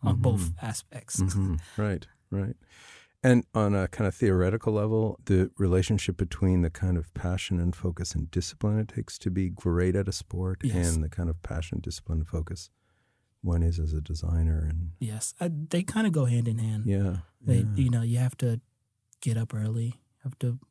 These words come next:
Speaker 1: wake up before <laughs> everyone. You have to practice at your sport.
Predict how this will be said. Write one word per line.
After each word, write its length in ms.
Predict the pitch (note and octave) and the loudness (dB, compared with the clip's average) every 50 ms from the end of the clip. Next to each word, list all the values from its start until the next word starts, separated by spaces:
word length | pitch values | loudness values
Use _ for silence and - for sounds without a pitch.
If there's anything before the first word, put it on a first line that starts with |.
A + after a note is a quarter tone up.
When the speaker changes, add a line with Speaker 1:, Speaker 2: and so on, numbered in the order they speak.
| _ - | _ -6
Speaker 1:
wake 180 | - A#2 A2+ - | -6 -4 -4 -2
up 160 | A#2+ A#2 - | -4 -4 -4
before 440 | - A#2+ - - - A#2+ B2 B2+ B2 | -6 -6 -6 -4 -2 0 0 0 0
<laughs> 20 | - | 0
everyone. 440 | B2 B2 C3+ C3+ C3+ C#3 C3+ C3 C3 | 2 4 4 6 6 6 6 6 4
You 580 | C3+ - _ _ - - - - - _ _ - | 4 0 _ _ -20 -20 -20 -20 -20 _ _ -4
have 100 | B2 - | -2 0
to 80 | - | 0
practice 440 | A#2 - C3 B2 B2 - - A#2+ B2 | 0 2 2 2 2 2 0 -2 -2
at 140 | B2 A#2+ A#2 | -2 -2 -2
your 100 | A#2 A#2 | -2 -4
sport. 460 | - - - - A#2+ B2 C3 D3 D3+ | -6 -6 -6 -4 -2 -2 -2 -2 -4